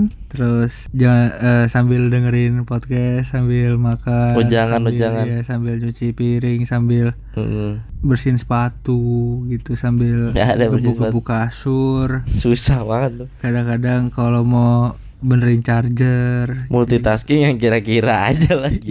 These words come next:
Speaker 2: gila.
Speaker 1: siapa tahu. Siapa tahu mau sambil ngerak-, ngerakit Rolex bisa juga.
Speaker 2: Susah,
Speaker 1: Susah.
Speaker 2: susah,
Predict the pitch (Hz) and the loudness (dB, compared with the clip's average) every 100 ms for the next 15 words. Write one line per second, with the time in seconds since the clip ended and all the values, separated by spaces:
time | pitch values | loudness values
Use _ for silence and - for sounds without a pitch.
0 | 147 139 - 156 131 - 123 180 131 127 | -2 -4 -6 -8 -8 -10 -6 -6 -6 -12
1 | - - - - - - 131 123 139 139 | -12 -10 -10 -14 -14 -6 -6 -4 -2 -2
2 | 127 131 123 120 120 117 117 - - - | 0 0 2 2 2 0 -2 -6 -16 -6
3 | 127 117 - 127 - 120 117 120 160 - | -2 -2 -2 -6 -2 -2 0 -2 -4 -10
4 | - 135 123 127 120 120 120 123 - - | -12 -10 -8 -8 -6 -6 -6 -10 -16 -20
5 | - 127 120 131 113 - - 139 135 131 | -2 -2 0 -2 -2 -6 -8 -4 0 2
6 | 127 127 | 2 2